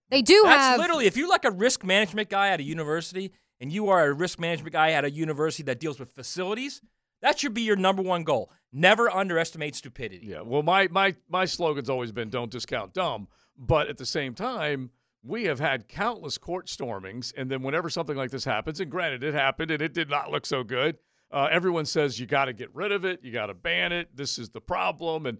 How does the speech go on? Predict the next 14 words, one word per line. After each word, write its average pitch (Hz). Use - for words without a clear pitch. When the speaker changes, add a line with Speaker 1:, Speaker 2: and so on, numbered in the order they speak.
Speaker 3:
and 135
then 156
I 139
even 143
heard 143
Jay 135
Bilas 139
say 127
the 110
countless -
number 104
of, 110
of, 107
uh, 107